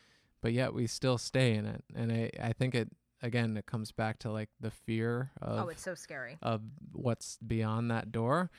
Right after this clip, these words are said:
Speaker 2: Change,
Speaker 1: You know?
Speaker 2: unknown.
Speaker 1: Um,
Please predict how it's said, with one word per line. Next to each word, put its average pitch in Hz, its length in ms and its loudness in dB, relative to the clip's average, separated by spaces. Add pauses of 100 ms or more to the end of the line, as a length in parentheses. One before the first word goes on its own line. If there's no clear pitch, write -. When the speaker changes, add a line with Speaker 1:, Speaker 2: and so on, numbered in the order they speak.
Speaker 2:
Change, 170 520 -6 (100)
Speaker 1:
You 123 100 4
know? - 0 -
Speaker 2:
unknown. 160 520 0 (280)
Speaker 1:
Um, 113 520 0